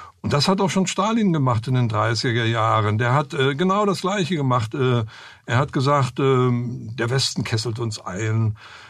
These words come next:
Ähm, äh, wir müssen uns aller Volks-, aller Verräter, die hier den, noch westlich denken im Lande, entledigen. Fast das Gleiche, äh,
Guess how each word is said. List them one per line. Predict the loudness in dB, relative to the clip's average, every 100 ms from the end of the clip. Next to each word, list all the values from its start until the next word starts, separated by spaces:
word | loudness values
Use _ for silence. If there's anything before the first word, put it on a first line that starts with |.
| -16 -4
Ähm, | 0 2 2 0 -2 -4
äh, | -8 -8 -10 -12 -14 -16 -14 -10 -10 -12 -12 -6
wir | -2
müssen | -2 0 0
uns | 2 -2 -2
aller | 0 2 0 -2
Volks-, | -8 -8 -2 -2 -2
aller | -4 -2 -2
Verräter, | -2 0 0 0 0
die | 2 2
hier | 2
den, | 2 0 -2 -2
noch | -4 -4 -10
westlich | -2 0 0 -2 -4
denken | -2 -2 -2 -2
im | -2 0
Lande, | 0 0 0 -2 -4 -4
entledigen. | -2 0 0 0 0 0 0 -2
Fast | -6 -10 -8 -8
das | -10
Gleiche, | -10 -10 -6
äh, | -6